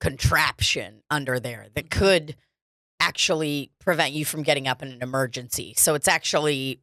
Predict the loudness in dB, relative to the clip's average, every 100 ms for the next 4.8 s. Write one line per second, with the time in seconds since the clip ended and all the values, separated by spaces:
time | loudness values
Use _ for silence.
0 | -20 _ -2 0 -2 -8 _ _ _ _
1 | _ 0 0 2 0 2 0 0 -2 -8
2 | -2 0 0 -4 -2 -4 2 4 4 0
3 | 0 2 2 2 0 0 0 0 0 -4
4 | 2 2 2 -6 _ _ -2